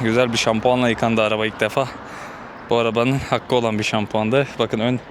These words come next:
lastiği çok yapmadık ama buraya güneş ters taraftan vurduğu için çok gözükmüyor galiba.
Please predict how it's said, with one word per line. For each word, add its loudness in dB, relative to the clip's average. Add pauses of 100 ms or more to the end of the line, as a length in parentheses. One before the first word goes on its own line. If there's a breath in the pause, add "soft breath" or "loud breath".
(600 loud breath)
lastiği 0
çok 0
yapmadık 2
ama 2
buraya 2
güneş 0 (500 loud breath)
ters 0
taraftan 2
vurduğu 2
için 2
çok 2
gözükmüyor 0
galiba. 2